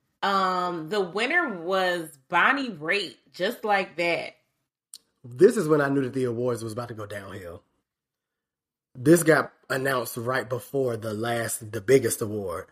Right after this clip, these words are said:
Speaker 2: And I was like, "Hmm, they trying to prepare us for something." Bonnie Raitt get an award every year. She thinks she Rogue from the X-Men. I never heard this song before in my life. Like, and I think that we do a pretty good job of knowing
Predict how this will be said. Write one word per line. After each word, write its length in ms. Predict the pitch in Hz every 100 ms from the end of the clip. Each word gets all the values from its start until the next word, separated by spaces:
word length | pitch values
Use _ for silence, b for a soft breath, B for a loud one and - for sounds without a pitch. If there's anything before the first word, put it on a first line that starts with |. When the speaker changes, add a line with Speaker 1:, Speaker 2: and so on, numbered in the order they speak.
| B B -
Speaker 2:
And 120 | 120
I 80 | 131
was 180 | 131 123
like, 280 | 123 110 107
"Hmm, 640 | - 147 127 113 107 107 110 _ -
they 180 | 123 127
trying 220 | 135 113
to 60 | 113
prepare 380 | 120 - 110
us 140 | 104 -
for 120 | 98
something." 400 | - 101 - - _ b b b b b -
Bonnie 320 | 214 320 339
Raitt 280 | 180 196 190
get 160 | 165
an 60 | 160
award 440 | 151 139 147 143 143
every 320 | 151 165 151
year. 300 | 147 143 135
She 140 | 120 165
thinks 220 | 220 226
she 80 | -
Rogue 280 | 143 147 147
from 120 | 139
the 120 | 127 120
X-Men. 440 | 127 131 113 110 b b b _ _ _ _ _ _ _ _ _ -
I 220 | - 147 - - _ -
never 380 | 214 247 294
heard 180 | 254 262
this 100 | 220
song 120 | 233 208
before 220 | 185 196
in 60 |
my 80 | 165
life. 460 | 147 120 104 - _
Like, 380 | - 156 143 - - _ _ _ _ _ -
and 140 | 165
I 160 | 185 220 -
think 200 | 214 202
that 120 | 185
we 400 | 139 147 185 180 156
do 280 | 113 175 151
a 100 | 127
pretty 320 | - 190 165
good 180 | 147 139
job 340 | 139 151 139
of 120 | 123
knowing 800 | 120 123 147 151 151 151 143 139